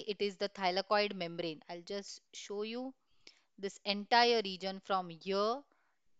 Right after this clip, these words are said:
till here. This entire region is the thylakoid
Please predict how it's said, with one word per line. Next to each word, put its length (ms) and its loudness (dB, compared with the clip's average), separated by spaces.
till 160 0
here. 480 0
This 280 -6
entire 640 4
region 440 -4
is 180 -8
the 140 -4
thylakoid 640 -2